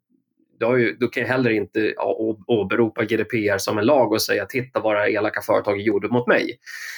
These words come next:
Utan det handlar om att jag som person har blivit lidit skada. Exempelvis min identitet har blivit röjd. Jag hade en dold, ehm, en dold hemadress eller vad det kan vara för någonting, därför vi, eh,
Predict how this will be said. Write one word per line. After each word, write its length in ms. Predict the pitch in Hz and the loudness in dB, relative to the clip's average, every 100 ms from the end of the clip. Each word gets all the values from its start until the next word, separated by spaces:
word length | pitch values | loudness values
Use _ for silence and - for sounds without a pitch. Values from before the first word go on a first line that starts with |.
| - | -4
Utan 280 | 120 127 120 | 0 2 2
det 80 | 127 | 2
handlar 360 | 139 127 151 | 4 4 4
om 80 | 135 | 4
att 120 | 117 | 2
jag 300 | 110 117 113 | 2 2 2
som 140 | - 113 | 0 -4
person 280 | 107 107 | 0 0
har 80 | 101 | 0
blivit 220 | 104 104 | -2 -4
lidit 180 | 113 101 | -2 -4
skada. 360 | - 113 104 127 | -2 0 2 0
Exempelvis 640 | 123 127 110 117 113 - | 2 0 0 0 0 0
min 220 | 117 113 | 0 -2
identitet 600 | 107 113 104 107 170 202 - | -2 -6 -6 -6 0 0 2
har 60 | |
blivit 220 | 123 117 110 | 2 4 4
röjd. 160 | 104 | 2
Jag 100 | 107 | 0
hade 200 | 117 117 | 0 0
en 100 | 110 | 0
dold, 360 | 107 131 131 113 | 2 4 4 0
ehm, 540 | - 107 110 104 104 - - | -6 -4 -6 -6 -10 -12 -14
en 80 | - | -2
dold 280 | 120 113 | 2 2
hemadress 720 | 110 123 107 107 127 139 - | 0 0 0 0 2 2 0
eller 120 | 117 107 | -2 -2
vad 100 | 110 | -2
det 40 | |
kan 140 | - | 0
vara 160 | 113 160 | 2 2
för 140 | - | 4
någonting, 340 | 131 117 110 104 | 0 2 0 0
därför 240 | 104 - | -2 -4
vi, 280 | 104 107 107 | -6 -2 -2
eh, 220 | 110 110 | -2 -4